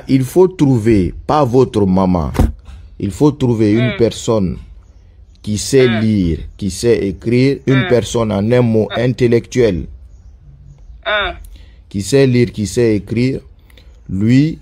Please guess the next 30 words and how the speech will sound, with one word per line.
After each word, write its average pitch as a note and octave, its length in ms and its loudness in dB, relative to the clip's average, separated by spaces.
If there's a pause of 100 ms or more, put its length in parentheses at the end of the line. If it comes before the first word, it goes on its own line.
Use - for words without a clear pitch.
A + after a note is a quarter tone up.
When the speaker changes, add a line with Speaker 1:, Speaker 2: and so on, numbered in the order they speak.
Speaker 2:
Hmm. F#3 280 -10 (260)
Speaker 1:
vous C#3 540 2 (520)
et G#2+ 100 -2
votre B2 440 0
maman, A2 520 0 (600)
vous G2+ 300 -4
allez B2 280 2
Speaker 2:
Hmm. A#2 40 0
Speaker 1:
venir B2 580 2 (760)
à - 280 -8
Conakry. A#2 640 0
Speaker 2:
Hmm. - 60 -12 (1900)
Ah E3+ 240 -10
ouais. D#3 60 -14 (1120)
Speaker 1:
Est-ce C3+ 120 -4
que C3 100 -4
vous A#2 160 -2
comprenez ? G2+ 640 -2 (400)
D'ici B2+ 460 -2
là D3 240 2
à G2+ 100 0
Speaker 2:
Oui, G2 100 -6
je A#2+ 60 2
Speaker 1:
Conakry, A#2+ 420 2
Speaker 2:
comprends. D3 180 2 (200)
Speaker 1:
d'ici A2 360 -4
là C#3 180 2
à A2+ 80 0
Conakry B2+ 560 -2
encore, A2 480 0